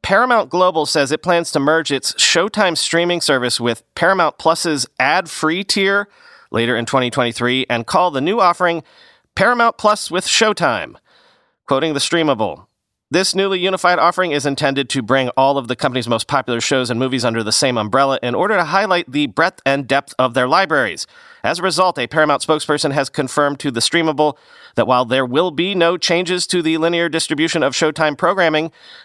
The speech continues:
the existing Showtime streaming platform will be sunset later this year. Since rebranding as Paramount Global earlier last year, the company has prided itself on being a multi-platform global content company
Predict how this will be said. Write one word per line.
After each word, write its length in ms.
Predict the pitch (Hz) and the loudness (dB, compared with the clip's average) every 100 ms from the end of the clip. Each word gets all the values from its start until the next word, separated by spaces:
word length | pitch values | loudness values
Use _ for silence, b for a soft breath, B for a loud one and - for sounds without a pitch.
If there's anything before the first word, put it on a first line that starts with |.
| _ | _
the 200 | 107 107 | -4 -2
existing 520 | 117 117 165 - 175 | -2 0 -2 0 0
Showtime 440 | 156 170 156 156 147 | 2 0 0 -2 0
streaming 320 | 170 156 143 | -2 -2 0
platform 460 | 175 165 160 139 | 0 0 0 -2
will 220 | 127 175 185 | 0 0 0
be 160 | 190 | -2
sunset 560 | - 170 160 - 160 127 | 2 2 0 0 0 2
later 260 | 131 123 | -2 0
this 220 | 117 117 135 | -2 -2 0
year. 420 | 180 170 90 65 B B B - | 2 0 -2 -8 B B B -8
Since 380 | - 98 - | -6 -4 -6
rebranding 600 | - 110 120 123 123 123 117 | -4 -6 0 0 0 0 0
as 220 | 113 110 | -2 -2
Paramount 400 | 135 131 120 110 | 0 2 0 0
Global 320 | 135 123 113 | -2 0 -2
earlier 340 | 139 135 131 117 | 0 0 0 0
last 360 | 123 185 190 | 2 0 0
year, 140 | 185 180 | -4 -2
the 80 | 160 | -2
company 280 | 175 170 | -2 0
has 140 | 170 156 | -2 -2
prided 320 | 175 170 165 | -2 0 -2
itself 300 | 143 156 156 | 0 0 2
on 140 | 151 | 0
being 180 | 139 147 | 0 -2
a 140 | 131 135 | 0 0
multi-platform 640 | 135 202 - 151 143 147 | 0 -2 0 0 0 -2
global 300 | 120 135 131 | 0 0 0
content 420 | - 131 123 117 | -2 -4 -2 -4
company 400 | - 190 165 143 | 0 -2 0 -4